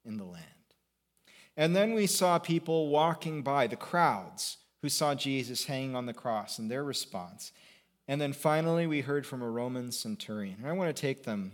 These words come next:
one at a time. And I want to start with those, I'm going to go in order. So I'm going to start with the religious leaders. Why did they want Jesus killed in the first place? Because surely they weren't thinking,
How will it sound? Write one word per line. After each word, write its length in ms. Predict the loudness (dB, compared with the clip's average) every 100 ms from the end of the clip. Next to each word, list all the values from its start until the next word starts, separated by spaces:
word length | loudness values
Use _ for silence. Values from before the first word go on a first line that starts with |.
| -12
one 220 | -6 0
at 100 | 2
a 60 | 0
time. 500 | -2 -6 -8 -10 -18 _ -20 -20 -20 _
And 80 | 4
I 40 |
want 100 | 6
to 100 | 6
start 300 | 8 10 10
with 140 | 10 6
those, 280 | 4 4
I'm 120 | 0 2
going 100 | 2
to 80 |
go 340 | 4 6 6 4 -2
in 140 | -4
order. 420 | 0 0 0 -2 0
So 160 | 2
I'm 40 | 4
going 80 |
to 60 | 4
start 240 | 4 4
with 140 | 4 2
the 80 | -2
religious 520 | 0 0 -2 -4 -2
leaders. 300 | -4 -6 -10 -14 -2
Why 180 | 4 6
did 160 | 6 8
they 140 | 8
want 280 | 8 6 4
Jesus 420 | 4 4 2 -2
killed 400 | 0 2 2 2
in 80 | -4
the 40 |
first 400 | -4 -4 -4 -4
place? 460 | -8 -10 -10 -12 -12 -20 -2
Because 260 | 6 8 8
surely 460 | 8 10 12 12
they 160 | 12 8
weren't 280 | 8 6 2
thinking, 440 | 0 2 2 0